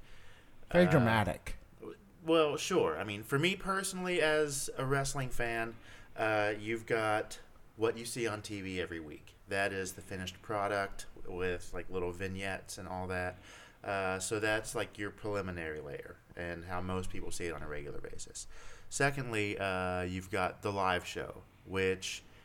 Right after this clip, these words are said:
Speaker 2: has some of the same content that you would see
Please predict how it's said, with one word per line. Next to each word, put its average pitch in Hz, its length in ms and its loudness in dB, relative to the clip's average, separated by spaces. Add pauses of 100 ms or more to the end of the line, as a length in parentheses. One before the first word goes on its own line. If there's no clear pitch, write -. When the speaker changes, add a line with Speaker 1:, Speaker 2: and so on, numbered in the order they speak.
(140)
Speaker 2:
has 92 360 2
some 160 300 2
of 190 120 0
the 143 60 -4
same 117 300 0
content 90 800 0
that 87 160 -2
you 90 80 -4
would 87 120 -4
see 87 440 -4